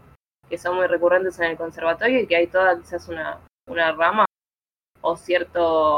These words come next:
idea de, de, de profesores de, de, de arte más que nada,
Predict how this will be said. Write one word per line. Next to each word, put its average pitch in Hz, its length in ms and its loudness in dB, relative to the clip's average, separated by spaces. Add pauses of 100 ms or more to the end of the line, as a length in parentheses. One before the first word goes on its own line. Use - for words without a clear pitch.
(300)
idea 180 480 2
de, 151 240 2
de, 147 260 -8
de 160 120 -14
profesores 185 600 -4
de, 165 280 -4
de, 160 240 -10
de 170 220 -2
arte 185 300 -2
más 170 220 -8
que 180 60 -12
nada, 196 420 0